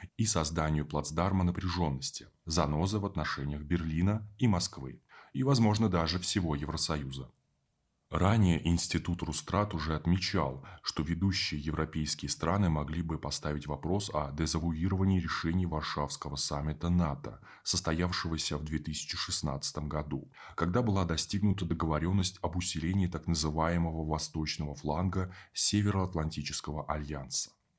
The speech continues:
Это вылилось в размещение новых многонациональных подразделений на основе непрерывной ротации в две тысячи семнадцатом году. Литву закрепила за собой Германия,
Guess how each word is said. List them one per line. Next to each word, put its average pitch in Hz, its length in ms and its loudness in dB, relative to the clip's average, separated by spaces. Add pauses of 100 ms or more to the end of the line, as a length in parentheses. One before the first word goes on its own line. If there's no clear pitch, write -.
(360)
Это 104 200 2
вылилось 92 460 4
в 78 40 -2
размещение 87 600 4
новых 92 400 4
многонациональных 82 920 2
подразделений 85 880 0 (240)
на 78 180 2
основе 92 460 2
непрерывной 87 720 4 (120)
ротации 82 720 2
в 82 60 -2
две 80 140 0
тысячи 76 360 -4
семнадцатом 73 640 -2
году. 71 400 -6 (320)
Литву 87 480 2
закрепила 87 600 0
за 85 160 0
собой 80 340 0
Германия, 73 800 0